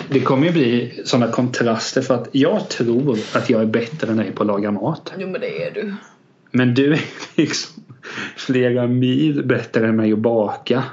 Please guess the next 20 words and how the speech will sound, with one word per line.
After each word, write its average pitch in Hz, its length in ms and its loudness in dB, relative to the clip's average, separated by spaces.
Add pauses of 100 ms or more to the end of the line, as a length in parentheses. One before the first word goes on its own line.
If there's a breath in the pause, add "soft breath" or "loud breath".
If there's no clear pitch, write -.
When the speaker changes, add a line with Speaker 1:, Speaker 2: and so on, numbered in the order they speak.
(800 loud breath)
Speaker 2:
Jo, 339 520 2 (220)
men 285 380 2 (240)
om, 285 400 0 (360)
ja. 320 400 2 (840 loud breath)
Speaker 1:
Så 139 100 -2
egentligen 123 600 2
skulle 156 280 0
man 120 160 4
ju 110 80 6
göra 123 440 2
någonting. - 360 -2 (340)
Jag 131 480 2
lagar 113 360 2
krubb, 110 480 2
du 113 200 4
bakar. 107 640 0 (540 loud breath)
Martin 349 440 4
Speaker 2:
Ja. 370 100 0
Speaker 1:
får - 220 0
äta. - 260 -4